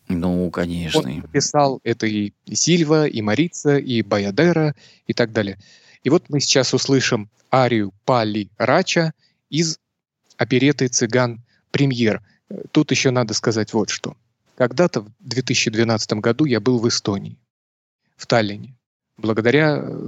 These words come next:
Speaker 2: тоже моим близким друзьям, м, которые мне предоставили такую возможность, такую поездку замечательную. И вот, э, в районе, а, в,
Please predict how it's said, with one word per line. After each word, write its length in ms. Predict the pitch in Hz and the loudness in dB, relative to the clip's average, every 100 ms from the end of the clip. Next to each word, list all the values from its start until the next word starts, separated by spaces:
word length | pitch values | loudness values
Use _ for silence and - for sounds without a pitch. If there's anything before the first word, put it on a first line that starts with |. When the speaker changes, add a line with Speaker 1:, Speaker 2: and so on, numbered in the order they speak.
| - | -2
Speaker 2:
тоже 240 | 120 101 | 0 0
моим 260 | 104 107 101 | -2 -2 -2
близким 380 | 113 110 - 101 | -2 -2 -4 -2
друзьям, 500 | 107 110 160 180 170 _ - | 0 2 4 2 0 _ -12
м, 140 | 110 | -6
которые 280 | 113 113 135 | -2 0 0
мне 140 | 110 | 0
предоставили 500 | 107 107 110 131 117 | -4 -2 0 2 2
такую 260 | 107 107 110 | 0 -2 0
возможность, 540 | 113 113 107 101 98 - | 0 0 -4 -4 -8 -8
такую 260 | - 123 | -6 -4
поездку 480 | 113 107 98 95 107 | 0 0 -2 -6 -6
замечательную. 520 | 98 98 - 107 - _ _ _ _ _ - | -6 -6 -8 -10 -14 _ _ _ _ _ -2
И 80 | |
вот, 280 | 120 185 - - | 2 2 0 -2
э, 60 | |
в 540 | 117 117 113 110 107 120 | 2 2 2 0 2 2
районе, 500 | 127 127 110 107 - _ _ _ _ _ _ _ _ - 147 | 4 4 2 -2 -6 _ _ _ _ _ _ _ _ -4 0
а, 240 | 127 | 0
в, 40 | 113 | 0